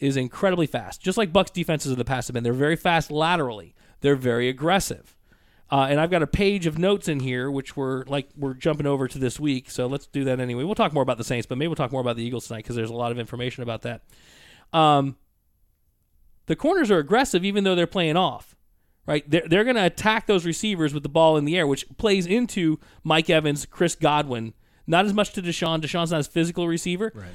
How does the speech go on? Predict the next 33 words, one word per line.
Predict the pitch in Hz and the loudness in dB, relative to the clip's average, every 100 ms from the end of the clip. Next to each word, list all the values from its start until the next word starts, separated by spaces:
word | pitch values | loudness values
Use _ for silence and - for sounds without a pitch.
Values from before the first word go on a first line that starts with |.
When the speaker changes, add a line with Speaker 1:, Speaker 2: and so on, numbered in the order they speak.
| - - | -18 2
Speaker 1:
But | 190 | 2
if | 180 | 4
he | 247 | 0
plays, | - 294 160 123 | 4 2 2 -2
if | 135 | -2
he | 214 | 0
passes | 208 202 202 233 208 | 2 2 0 -2 -6
concussion | 233 240 - 190 | -2 -2 -2 0
protocol, | 135 117 - 107 104 _ _ _ _ _ - | 0 0 -4 -6 -8 _ _ _ _ _ -4
right, | 139 - - - | -4 -4 -16 -16
Speaker 2:
Which | 120 | 6
Speaker 1:
they're | 180 151 | 6 6
Speaker 2:
looks | 123 135 139 | -2 -8 -8
like | 117 101 | -12 -12
he | 110 | -12
may, | 104 101 95 | -10 -8 -10
'cause | 95 | -12
I | |
think | 98 113 | -14 -14
he | 107 | -12
was | 98 92 - | -12 -14 -6
Speaker 1:
He | - 226 | 2 4
has | 208 190 | 6 4
full | 294 349 | 2 2
participation | 330 294 269 233 240 226 214 | 0 0 0 2 0 2 -4
in | |
practice, | 170 214 208 - 127 | 0 2 2 0 -2
so | - 151 | 0 0
I, | 160 | -2
Speaker 2:
today. | 175 | 0
Speaker 1:
I | 180 | 2
would | 208 214 | 2 0
say, | 220 208 202 | 2 2 0